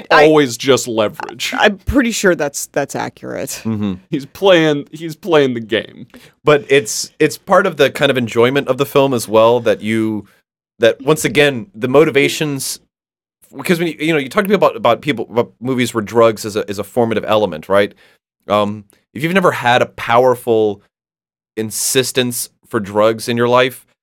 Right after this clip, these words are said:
Speaker 3: like, you, you wake up and you have a burning need to accomplish something that day. And it might just be imbibing a certain chemical so that you could then spend the rest of the day doing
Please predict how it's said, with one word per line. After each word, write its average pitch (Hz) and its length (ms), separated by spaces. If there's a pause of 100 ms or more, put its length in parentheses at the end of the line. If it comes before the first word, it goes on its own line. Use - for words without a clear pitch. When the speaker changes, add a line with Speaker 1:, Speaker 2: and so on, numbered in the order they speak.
(200)
Speaker 3:
like, 107 240
you, 120 220
you 117 140
wake 135 280
up 127 280
and 110 160
you 127 100
have 113 480
a 101 120
burning 117 800 (160)
need 101 680 (520)
to 104 100
accomplish 104 480
something 85 320
that 78 200
day. 69 280 (680)
And 107 200
it 110 120
might 127 180
just 120 220
be 113 280
imbibing 107 440
a 101 40
certain 101 340
chemical 110 440
so 95 140
that 98 140
you 92 80
could 98 140
then 101 160
spend 98 200
the 95 60
rest 101 200
of 98 80
the 95 80
day 92 160
doing 90 280